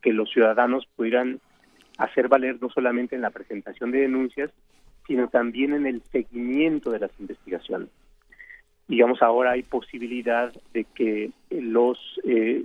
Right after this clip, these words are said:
ciudadanos, organizaciones ciudadanas, puedan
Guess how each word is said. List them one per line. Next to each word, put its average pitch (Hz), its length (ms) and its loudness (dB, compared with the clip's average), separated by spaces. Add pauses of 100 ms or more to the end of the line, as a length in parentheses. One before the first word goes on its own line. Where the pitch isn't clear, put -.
(140)
ciudadanos, 120 540 0
organizaciones 104 560 -4
ciudadanas, 120 440 2 (760)
puedan 131 460 6